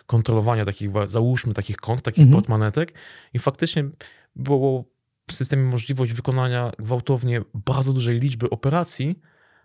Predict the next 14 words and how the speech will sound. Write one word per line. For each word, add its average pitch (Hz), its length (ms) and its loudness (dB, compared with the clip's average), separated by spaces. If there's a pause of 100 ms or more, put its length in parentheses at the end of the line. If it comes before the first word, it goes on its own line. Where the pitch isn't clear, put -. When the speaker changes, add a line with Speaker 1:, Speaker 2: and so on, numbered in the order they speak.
(140)
Speaker 1:
i - 40 -4
tam 135 120 2
pod 131 100 -4
spodem 131 200 2
był 120 80 -2
sourcing 156 640 0 (400)
i 131 40 -2
nagle 131 120 4
się 143 100 -2
okazywało, 131 440 0
że 127 120 -6
wiesz, 120 220 -10
kurczę, 131 260 -6
tych - 120 -10